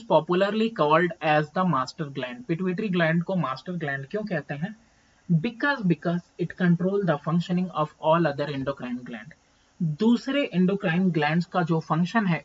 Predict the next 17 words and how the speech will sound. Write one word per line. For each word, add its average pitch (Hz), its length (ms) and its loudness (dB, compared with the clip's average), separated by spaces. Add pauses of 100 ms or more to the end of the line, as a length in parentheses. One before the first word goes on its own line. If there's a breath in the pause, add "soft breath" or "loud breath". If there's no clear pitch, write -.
उसको 208 300 -2
ये 180 200 2
नियंत्रित 180 580 0
करता 143 380 -2
है, 135 200 -10 (360 soft breath)
इसीलिए 214 460 0
इसको 147 240 -2
कहा 139 240 -6
जाता 135 300 -6
है 135 160 -8
मास्टर 131 400 -6
ग्लैंड। 120 360 -12 (920)
सी - 280 0
वाला 226 260 4
है, 226 240 -2
people 196 380 4
living 170 300 -2